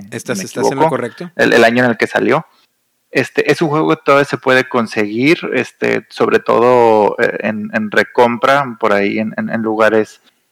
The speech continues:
Speaker 2: gente que todavía tiene esas versiones. Por ahí tenemos, este, en el grupo de amigos un, una unidad de, de ese juego. Es como el tesoro.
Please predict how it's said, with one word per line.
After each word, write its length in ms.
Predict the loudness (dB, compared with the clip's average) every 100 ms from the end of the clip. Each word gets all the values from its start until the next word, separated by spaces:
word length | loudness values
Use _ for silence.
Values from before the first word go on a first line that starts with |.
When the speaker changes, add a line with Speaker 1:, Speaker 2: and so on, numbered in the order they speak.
| _ _
Speaker 2:
gente 240 | -2 0
que 100 | -2
todavía 220 | 2 2
tiene 180 | 2 0
esas 220 | 0 -2
versiones. 420 | -4 -2 -4 -4 -2
Por 140 | 2
ahí 100 | 2
tenemos, 560 | 2 0 0 -2 -6 -14
este, 240 | -12 -4
en 140 | 0
el 40 | 2
grupo 300 | 0 0 0
de 60 |
amigos 560 | 2 0 0 -2 -4 -20 _
un, 680 | -2 -2 -2 -4 -6 -8 -10 -6
una 320 | -4 2 2
unidad 580 | 2 0 2 2 2 -2
de, 140 | -4
de 100 | -2
ese 160 | -4 -6
juego. 380 | -4 -2 -4 -10 _ _ _ -8
Es 140 | -6
como 220 | -2 0 2
el 80 |
tesoro. 440 | 0 0 2 2